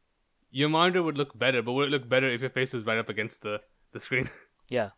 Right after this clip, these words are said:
Speaker 2: that's true. That's another thing. But the thing is, it's, since, since it's a growing technology,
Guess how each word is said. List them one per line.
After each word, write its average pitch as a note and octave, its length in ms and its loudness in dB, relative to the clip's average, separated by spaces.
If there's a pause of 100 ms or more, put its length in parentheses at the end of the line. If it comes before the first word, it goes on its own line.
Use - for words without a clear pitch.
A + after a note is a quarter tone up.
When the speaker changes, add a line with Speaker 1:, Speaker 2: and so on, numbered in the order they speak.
Speaker 2:
that's B2 180 -10
true. A#2 180 -12 (300)
That's - 120 -18
another A2 260 -8
thing. G2+ 100 -14 (800)
But C3 160 -2
the C#3 100 -6
thing F3 180 -4
is, D#3 280 -2 (240)
it's, C3 280 -12
since, - 500 -6
since - 280 -8
it's F#3 100 -6
a D#3 40 -4
growing C#3 320 -6
technology, A#2 640 -8